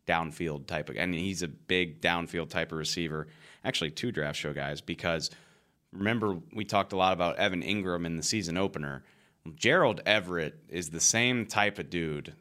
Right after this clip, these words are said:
same type of, like, Y tight end who gets off the line, who's an athletic guy. South Alabama, kind of an under-the-radar guy.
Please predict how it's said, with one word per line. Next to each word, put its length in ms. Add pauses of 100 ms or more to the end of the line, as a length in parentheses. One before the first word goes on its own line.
same 340
type 280
of, 140
like, 320
Y 640
tight 260
end 260
who 80
gets 260
off 200
the 60
line, 260
who's 140
an 80
athletic 500
guy. 340
South 440
Alabama, 720 (320)
kind 180
of 80
an 80
under-the-radar 640
guy. 360